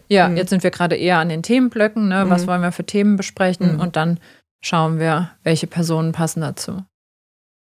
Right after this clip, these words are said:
Speaker 2: Ich beobachte ja im Moment sehr stark das Altersthema nochmal. Also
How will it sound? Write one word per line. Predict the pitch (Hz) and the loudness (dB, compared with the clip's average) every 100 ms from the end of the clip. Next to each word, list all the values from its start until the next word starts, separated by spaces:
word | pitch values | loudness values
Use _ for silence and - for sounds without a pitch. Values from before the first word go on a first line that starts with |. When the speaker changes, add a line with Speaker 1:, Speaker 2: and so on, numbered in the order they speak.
| _ _ _ | _ _ _
Speaker 2:
Ich | 202 | -4
beobachte | - 214 220 214 220 | 0 2 2 2 2
ja | 185 | 2
im | |
Moment | 180 170 156 180 | 2 2 2 0
sehr | - 170 | 0 0
stark | 180 175 175 | 0 -2 -2
das | 175 - | -6 -2
Altersthema | - - 269 - - 240 233 | -2 -2 -4 -4 -2 0 0
nochmal. | 226 - 233 240 | -2 -4 -4 -2
Also | 190 190 | 0 0